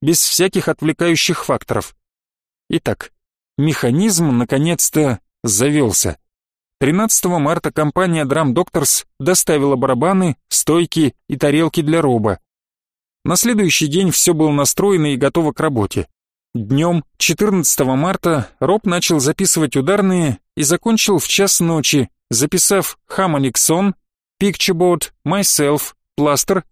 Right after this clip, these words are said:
Paper Cut, Rhinestone, Forgotten и And One. На следующий день он сделал треки для «Без названия», «И Soul», «A Place for My Head», «Dust Brothers» и «Stick and Move».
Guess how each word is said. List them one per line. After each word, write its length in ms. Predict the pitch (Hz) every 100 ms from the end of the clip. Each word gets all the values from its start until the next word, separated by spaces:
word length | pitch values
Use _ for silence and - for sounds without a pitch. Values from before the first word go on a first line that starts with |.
| _ -
Paper 320 | 196 202 196
Cut, 440 | - 175 170 - - -
Rhinestone, 680 | 131 170 180 - 185 180 156 - _ -
Forgotten 640 | - 147 156 156 143 123 - _ -
и 180 | 208
And 320 | 180 165 165 156
One. 380 | 151 135 90 - _ _ _ _ _ _ _ _ _
На 120 | 135
следующий 560 | - 208 233 208 - 143
день 260 | 139 202
он 140 | 170 175
сделал 420 | 120 185 170 147
треки 280 | 160 180 139
для 400 | 135 156 147 117 _
«Без 220 | 135 143
названия», 720 | 131 120 110 127 139 190 190 - _ _
«И 60 | -
Soul», 520 | 175 - 143 165 196 - _
«A 80 | 151
Place 360 | 156 156 156
for 120 | - 151
My 160 | 156 -
Head», 300 | 156 143 - - _ _ _ _
«Dust 320 | - 120 135 113
Brothers» 580 | 123 202 208 190 - -
и 80 | -
«Stick 340 | 226 - 170 180
and 160 | 190
Move». 260 | 147 -